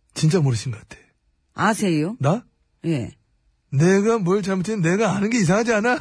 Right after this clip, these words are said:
Speaker 2: 그러니까.
Speaker 1: <laughs> 어떻게 알아, 그거를?
Speaker 2: 예, 잘못이란 생각이 애당초 없었기 때문에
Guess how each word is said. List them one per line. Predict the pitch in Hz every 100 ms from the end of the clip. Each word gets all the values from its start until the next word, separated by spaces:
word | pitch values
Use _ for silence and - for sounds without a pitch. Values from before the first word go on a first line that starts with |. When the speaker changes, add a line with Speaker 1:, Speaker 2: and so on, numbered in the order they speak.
| 156
Speaker 2:
그러니까. | 262 285 214 - - 147 - 127
Speaker 1:
<laughs> | - - 294
어떻게 | 359 392 381
알아, | 277 262
그거를? | 240 247 240 233 277 220 135 113
Speaker 2:
예, | 156
잘못이란 | - 285 302 254 247 226
생각이 | 254 254 220 180 175
애당초 | 147 190 269 214 226 180 160 139
없었기 | 196 277 196 180
때문에 | 196 202 151 151 175 107